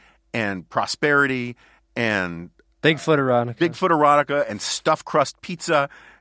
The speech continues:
Speaker 1: and lots and lots of good things. And to say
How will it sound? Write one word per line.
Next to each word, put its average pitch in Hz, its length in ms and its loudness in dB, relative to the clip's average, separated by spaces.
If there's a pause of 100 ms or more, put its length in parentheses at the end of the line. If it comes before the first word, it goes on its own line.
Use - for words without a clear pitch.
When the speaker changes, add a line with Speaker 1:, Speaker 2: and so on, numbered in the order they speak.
(140)
Speaker 1:
and 131 280 0
lots 170 280 2
and 147 180 -2
lots 139 260 4
of 135 140 -2
good 135 200 0
things. 113 760 -6
And 131 460 0 (400)
to 131 100 -8
say 185 680 -4